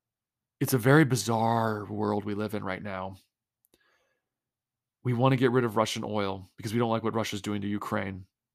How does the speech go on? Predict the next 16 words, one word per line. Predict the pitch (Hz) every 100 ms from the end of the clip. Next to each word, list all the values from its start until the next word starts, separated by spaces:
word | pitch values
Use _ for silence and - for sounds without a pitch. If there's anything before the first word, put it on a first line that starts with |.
| _ _ _ _ _ _
But | 110
now | 123
China's | 123 - 123 113 104
now | 110 104
ex-, | 107
just | - -
exporting | 120 - 110 104
the | -
oil. | 107 101 98 95 _ _ _ _ _ _ _ _ _ _ _ _ _ _ _
It's | -
a |
weird | 131 160 139
world | 147 110
we | 110
live | 110 104
in. | 104